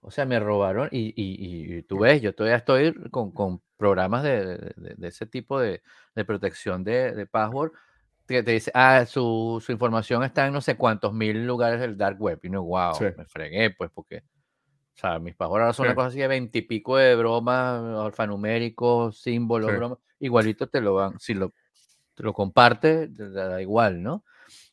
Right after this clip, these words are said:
Speaker 1: Pero esto es súper, súper delicado porque es información genética y, y, y, cla-, y aquí, y aquí ya, eh, hago, spo-, eh, spoiler no, eh, aviso, estoy entrando en, en el, en el mundo de la, de,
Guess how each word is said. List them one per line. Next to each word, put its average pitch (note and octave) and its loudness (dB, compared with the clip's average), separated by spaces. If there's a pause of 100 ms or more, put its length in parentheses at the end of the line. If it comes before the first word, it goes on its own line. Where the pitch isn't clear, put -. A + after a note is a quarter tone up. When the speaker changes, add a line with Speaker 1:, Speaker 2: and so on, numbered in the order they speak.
(200)
Speaker 1:
Pero A#2+ 10
esto A2+ 4
es - -10
súper, D#3 2
súper G#2+ -4
delicado G2+ 0
porque C#3+ -8
es A2+ -8
información A2+ -4 (720)
genética C3+ 0
y, A#2 -4
y, G2+ -12 (140)
y, F2 -18 (180)
cla-, G2 2
y F2+ -8
aquí, F2+ -6
y - -2
aquí F#2+ -2
ya, A2 -2
eh, G#2 -4 (320)
hago, F#2+ -4 (100)
spo-, A2 4
eh, F#2+ 4 (140)
spoiler G#2 0
no, G#2+ 0
eh, F2 -6
aviso, G#2 -8 (460)
estoy G2+ -6
entrando A2 2
en, A#2+ -4
en G#2+ -6
el, F#2 -8
en G2 -8
el F#2 -6
mundo F#2 -4
de A#2 -2
la, G#2 -4
de, F#2 -8